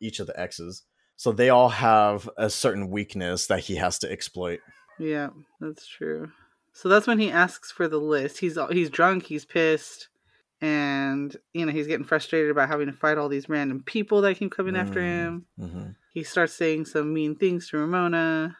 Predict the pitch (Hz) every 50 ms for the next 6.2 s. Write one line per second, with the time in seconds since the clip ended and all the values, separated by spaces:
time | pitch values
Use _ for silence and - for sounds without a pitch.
0 | _ _ _ _ - - - 156 147 - 156 143 143 139 147 - 160 156 151 147
1 | 147 143 143 - - - - _ _ _ _ - 95 - 98 90 - 90 113 -
2 | 180 185 175 170 175 175 160 156 160 - - 156 143 127 113 120 120 - - -
3 | - _ _ _ _ _ - 185 180 175 - - 208 196 196 - - _ - -
4 | - _ _ _ _ - - - - - - 330 339 427 494 480 - 262 196 185
5 | 185 - 190 170 170 156 151 143 147 147 147 - 165 151 - 170 156 147 143 139
6 | 139 - -